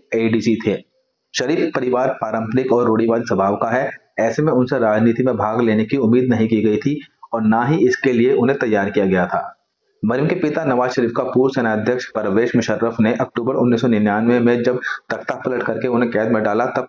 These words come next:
तक वे लो प्रोफाइल रहकर अपने दो बच्चों की परवरिश कर रही थी। उस वक्त उनके परिवार के बाकी मर्द भी नजरबंद कर दिए गए थे।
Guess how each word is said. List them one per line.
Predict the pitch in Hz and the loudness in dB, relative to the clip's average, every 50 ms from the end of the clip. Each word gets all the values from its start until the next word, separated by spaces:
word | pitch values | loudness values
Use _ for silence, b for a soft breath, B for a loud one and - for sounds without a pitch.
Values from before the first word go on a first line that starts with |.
| - - | -6 -6
तक | 131 113 - 120 117 - _ _ _ _ 104 | -6 -4 -4 -6 -6 -6 _ _ _ _ -2
वे | 104 120 120 | 0 2 2
लो | 117 123 135 | 2 2 2
प्रोफाइल | - 139 123 - - 117 117 117 | 2 0 -2 -2 -4 -4 -2 -2
रहकर | 113 104 101 - 127 - | 0 -2 0 -2 -2 -2
अपने | - 117 127 127 117 | -2 0 0 0 0
दो | 110 120 127 | 0 0 0
बच्चों | 113 107 104 - 110 | 0 -2 -2 -4 -6
की | 117 | -6
परवरिश | 131 - 107 101 107 113 - | -6 -6 -2 -2 -2 -2 -2
कर | - - 113 | -4 -6 -4
रही | - 98 92 92 | -2 -2 -2 -2
थी। | 92 - 95 - - _ _ _ _ _ _ _ _ _ _ _ _ _ _ _ _ _ _ _ _ _ _ _ _ _ _ _ _ _ - | -2 -2 -4 -4 -4 _ _ _ _ _ _ _ _ _ _ _ _ _ _ _ _ _ _ _ _ _ _ _ _ _ _ _ _ _ -8
उस | 143 190 190 185 | -4 -2 0 0
वक्त | 185 - - | 0 0 0
उनके | 143 139 143 165 151 | 0 0 2 0 0
परिवार | - 139 123 120 117 113 120 | -2 -2 0 0 2 2 2
के | 120 131 131 | 0 0 0
बाकी | 107 107 107 107 - 131 120 117 | 0 0 -2 0 0 2 4 4
मर्द | 113 110 110 107 | 2 2 2 2
भी | 120 127 127 | 2 2 2
नजरबंद | 117 107 113 110 101 101 113 117 113 - | 2 2 2 2 2 0 0 -2 -2 -2
कर | 107 101 | -4 -2
दिए | 95 101 98 92 | 0 0 0 2
गए | 92 90 90 | 2 0 0
थे। | - 95 | 0 -2